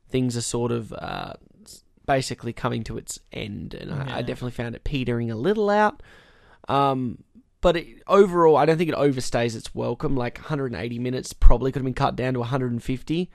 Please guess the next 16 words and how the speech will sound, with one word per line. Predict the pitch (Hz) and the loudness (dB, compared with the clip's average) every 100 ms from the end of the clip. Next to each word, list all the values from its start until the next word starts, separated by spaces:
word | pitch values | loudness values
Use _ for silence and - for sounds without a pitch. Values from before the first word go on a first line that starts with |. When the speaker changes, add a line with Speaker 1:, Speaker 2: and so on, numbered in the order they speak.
| - | -12
Speaker 1:
But | - | -2
then | 143 151 | 0 2
you | |
either | 151 143 | 2 2
have | 139 | 0
a | 135 | 2
Speaker 2:
Yeah. | |
Speaker 1:
really | 143 151 143 | 2 4 4
long | 135 127 | 2 0
documentary | 127 - 120 120 - 147 151 | -2 -2 -4 -2 -4 -2 0
or | 131 123 | 0 0
a | |
really | 120 123 120 | -2 -4 -4
nice, | 117 120 120 - | -6 -6 -8 -10
tight | - 117 - | -12 -12 -10
series. | - 107 117 139 202 196 | -10 -6 -4 -2 -4 -6